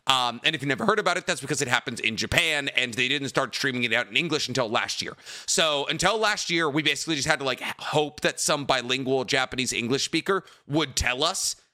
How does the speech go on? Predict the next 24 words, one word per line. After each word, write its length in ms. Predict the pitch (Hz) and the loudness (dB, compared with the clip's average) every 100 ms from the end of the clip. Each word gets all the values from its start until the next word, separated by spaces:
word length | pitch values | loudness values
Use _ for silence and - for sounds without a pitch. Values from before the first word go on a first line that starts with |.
| _ _ | _ _
what 200 | 165 156 | 0 2
happened, 480 | 113 120 117 190 202 | 2 0 2 0 0
and 140 | 156 | 0
that 140 | 147 120 | 0 0
was 120 | 123 | 0
it. 180 | 165 - _ _ _ _ _ _ - | 0 -2 _ _ _ _ _ _ -2
Um, 460 | 170 156 135 110 - - - | 2 2 0 -2 -8 -16 -4
so 240 | - 160 | -2 0
this 300 | 120 190 - | 0 0 2
year, 240 | 196 170 139 | 0 0 0
we 240 | 131 139 | 0 0
got 460 | 117 120 110 104 - _ _ - | 2 2 2 0 -4 _ _ -2
a 140 | 113 | 0
ton 320 | 113 - 180 147 | 0 2 2 2
of 100 | 101 | -2
news, 240 | 98 - | -6 -2
like, 120 | 135 | 0
a, 40 | 147 | 2
literally 480 | 165 202 190 175 151 | 4 4 2 -2 0
an 120 | 151 | 0
insane 540 | 139 120 - 139 135 | 0 0 2 2 2
amount 240 | 135 113 110 | 0 0 0
of 80 | 95 | -2
news, 260 | 104 95 | -2 -4